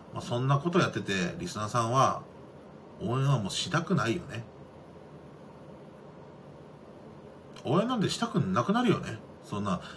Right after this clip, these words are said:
聞いてたら。あ、この豚は、結局、怠け者なんだなって。豚なのに怠け者もついちゃってるって思うわけじゃん。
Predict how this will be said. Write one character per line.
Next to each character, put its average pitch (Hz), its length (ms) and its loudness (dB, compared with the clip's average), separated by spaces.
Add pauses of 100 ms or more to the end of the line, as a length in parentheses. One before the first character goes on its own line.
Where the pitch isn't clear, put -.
(380)
聞 - 140 -6
い - 20 -2
て 90 100 -4
た - 140 -4
ら。 - 120 -4 (880)
あ、 117 180 2 (680)
こ 123 100 2
の 139 140 8
豚 151 260 4
は、 170 460 10 (340)
結 139 240 2
局、 170 320 10 (1800)
怠 135 280 6
け 180 40 10
者 180 240 12
な 190 140 10
ん 180 80 10
だ 120 100 8
な 92 200 -2
っ - 20 -6
て。 - 240 -16 (680)
豚 143 220 8
な 254 260 8
の 156 60 8
に 131 320 6
怠 139 260 8
け 202 120 6
者 208 260 4
も 214 120 2
つ 240 140 0
い 233 80 2
ち - 80 4
ゃ 156 60 8
っ 143 80 -2
て - 80 -8
る - 60 -8
っ - 20 -12
て - 260 -16 (840)
思 147 160 4
う 139 40 6
わ - 100 4
け 90 80 2
じ - 80 -2
ゃ - 60 -10
ん。 - 20 -10